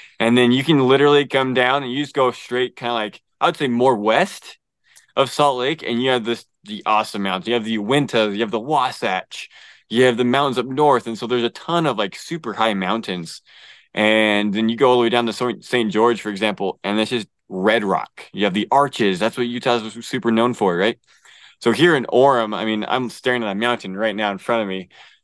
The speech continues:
but it's, like, the green, kinda like that green. Can't see the green behind me. Um, the, right now it's fall. So, I mean, we get the colors changing, the reds, the yellows,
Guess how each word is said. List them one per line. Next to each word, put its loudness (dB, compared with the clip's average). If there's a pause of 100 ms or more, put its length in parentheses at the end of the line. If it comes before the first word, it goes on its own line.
(200)
but 4
it's, 4
like, 2
the 0
green, 2
kinda -2
like -2
that -2
green. -6
Can't -4
see -10
the -6
green -4
behind -2
me. -4 (320)
Um, 2
the, -8 (220)
right 2
now 2
it's -6
fall. 0
So, -4
I -2
mean, -6
we -6
get -8
the -2 (240)
colors 2
changing, 0 (340)
the 2
reds, 2
the -2
yellows, 0